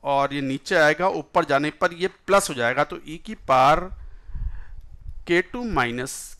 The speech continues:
के वन टी मैक्स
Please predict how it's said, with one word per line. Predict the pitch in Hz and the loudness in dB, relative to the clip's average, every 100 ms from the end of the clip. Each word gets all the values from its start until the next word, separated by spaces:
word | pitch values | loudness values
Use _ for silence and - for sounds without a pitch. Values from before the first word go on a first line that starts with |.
| - | -8
के | 139 131 | -4 0
वन | 151 208 147 107 _ _ - - - _ _ _ _ - - _ - _ - - - _ _ - _ _ | 0 0 -4 -12 _ _ -20 -20 -20 _ _ _ _ -20 -20 _ -20 _ -20 -20 -20 _ _ -20 _ _
टी | - 123 | -10 -6
मैक्स | 127 180 - - | 2 2 0 -8